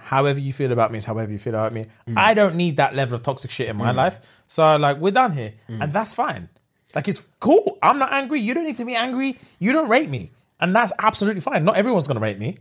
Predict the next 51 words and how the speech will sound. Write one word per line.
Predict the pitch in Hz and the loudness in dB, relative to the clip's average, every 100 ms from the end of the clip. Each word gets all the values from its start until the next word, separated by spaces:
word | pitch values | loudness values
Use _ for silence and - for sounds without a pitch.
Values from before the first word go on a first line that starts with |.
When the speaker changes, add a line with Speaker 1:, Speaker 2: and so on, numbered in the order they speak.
| - | -16
Speaker 1:
<sighs> | - - - - - | -18 -16 -18 -20 -8
And | 180 | -6
just | 180 - | -6 -8
bless. | 214 160 - - _ - | -8 -8 -10 -14 _ 0
Speaker 2:
Or | 151 156 285 - _ _ _ _ _ _ _ _ - | 4 6 4 -4 _ _ _ _ _ _ _ _ -14
<clears throat> | - - 123 | -10 -6 -4
you | 127 | -2
can | 120 | 0
go | 123 123 | 0 0
back | 113 - | -2 -6
to | |
chick | 104 120 92 | -10 -10 -10
B. | 113 87 - _ _ _ - - _ _ - | -10 -10 -14 _ _ _ -20 -20 _ _ -2
Speaker 1:
Yeah, | 147 156 | 4 4
you | 143 175 | 2 -2
can | 196 | 0
Speaker 2:
Go | 160 202 | 2 4
back | 220 - | 2 0
to | |
Speaker 1:
clap | - 196 196 | 2 6 6
Speaker 2:
chick | 185 170 | 4 0
B | |
Speaker 1:
some | 170 | -4
serious | 143 - 175 170 151 | -6 0 2 4 4
cheeks | 135 139 135 | 4 4 2
Speaker 2:
and | 123 | -2
Speaker 1:
with | - | -4
chick | - 147 | -6 -6
B | 143 131 | -4 -4
'cause | 120 | -4
she's | - 151 | -2 0
Speaker 2:
you | |
need | 185 | 2
Speaker 1:
clearly | 170 147 | 2 0
down. | 117 101 85 - | 2 2 0 -6
Speaker 2:
<clears throat> | - | -8
you | 117 196 | 0 2
need | 202 | 2
to | 165 | 0
stop | 131 - 156 156 | -2 2 2 2
all | 135 | 2
this, | 127 120 - | 2 0 -2
"Uh, | 117 117 110 92 90 _ _ _ - | 0 0 2 -2 -6 _ _ _ -6
I'm | 110 | -2
not | 113 92 | -2 0
liking | 107 98 | -2 -4
the | 98 | -8
person | - 107 101 101 | -6 -6 -6 -8
I'm | 92 | -8
becoming" | 92 156 131 101 | -2 0 0 -2
talk. | 98 71 - | -8 -10 -16